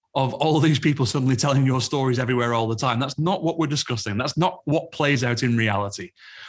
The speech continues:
What plays out in reality is incremental growth. You tell a story via a social media channel. Somebody tells you that they saw it.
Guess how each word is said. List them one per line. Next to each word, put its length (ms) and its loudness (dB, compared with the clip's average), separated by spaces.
What 160 0
plays 340 0
out 220 0
in 120 4
reality 720 0
is 260 0
incremental 880 2
growth. 560 -4
You 80 0
tell 160 2
a 40 2
story 320 2
via 280 0
a 40 0
social 320 0
media 300 2
channel. 420 -8
Somebody 380 2
tells 320 2
you 60 2
that 140 0
they 80 -2
saw 320 0
it. 280 -12